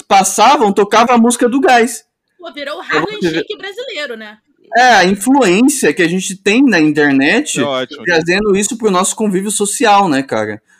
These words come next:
Speaker 1: Porque é, é, o, o, o, e, e a gente começa a, a ver as coisas da, da outra forma e trazer essas coisas do nosso convívio social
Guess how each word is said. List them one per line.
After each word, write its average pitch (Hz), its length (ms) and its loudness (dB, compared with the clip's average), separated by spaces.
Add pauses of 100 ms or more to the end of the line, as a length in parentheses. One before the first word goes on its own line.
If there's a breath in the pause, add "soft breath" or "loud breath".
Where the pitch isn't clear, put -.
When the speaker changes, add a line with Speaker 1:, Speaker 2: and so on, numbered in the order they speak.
(120)
Speaker 1:
Porque 131 800 2
é, 147 240 -4
é, 110 920 -2 (340)
o, 131 460 -12
o, 131 540 -2
o, 139 80 -6
e, 170 460 -6
e 170 60 0
a 170 100 2
gente 196 260 -6
começa 220 360 0
a, 185 460 4
a 151 40 2
ver 190 320 2
as 175 140 2
coisas 165 560 2
da, 123 300 2
da 127 220 2
outra 135 500 2
forma 123 600 2
e 135 120 0
trazer 160 680 0
essas 156 280 0
coisas 175 360 2
do 156 120 -2
nosso 156 260 2
convívio 160 460 0
social 147 840 2